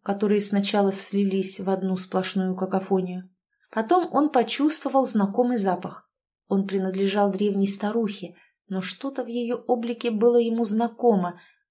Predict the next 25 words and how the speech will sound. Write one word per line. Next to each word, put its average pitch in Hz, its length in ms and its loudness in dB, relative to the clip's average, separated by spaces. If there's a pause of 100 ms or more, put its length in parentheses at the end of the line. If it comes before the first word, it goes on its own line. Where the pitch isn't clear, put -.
но 196 160 -6
он 220 160 2
не 220 80 4
мог 220 240 2
понять, 214 300 0
что. - 440 -4 (520)
Рядом 202 340 2
с 202 120 4
ней 269 160 2
стоял 220 380 2
молодой 214 400 4
парень. 185 540 0 (280)
От 196 160 -4
старухи 196 520 -2
исходила 202 500 0
угроза, 214 580 0 (300)
но 196 120 2
не 214 160 4
магическая. 196 880 -2 (360)
А 185 140 -8
парень... 208 720 -2 (640)
Парень 233 320 2
был 233 140 4
явный 233 380 6
вампир, 240 760 2